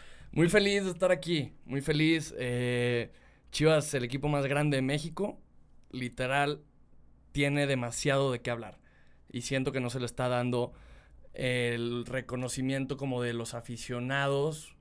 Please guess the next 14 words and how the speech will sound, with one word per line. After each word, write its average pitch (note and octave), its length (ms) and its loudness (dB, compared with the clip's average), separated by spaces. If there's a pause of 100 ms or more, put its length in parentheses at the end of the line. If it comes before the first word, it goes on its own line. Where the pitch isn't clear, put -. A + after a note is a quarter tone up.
creando A#2+ 880 -4 (160)
plataformas B2+ 640 -4
para A#2 160 -4
hablar A#2 200 -2
del A#2+ 120 -2
equipo. B2+ 380 -2
Entonces, B2 380 -4
para B2 200 -4
eso B2+ 120 -4
estamos. D#3+ 500 2 (440)
Esperemos C3+ 360 -2
que B2+ 80 -8
les A#2+ 160 -4
guste, F#3+ 460 2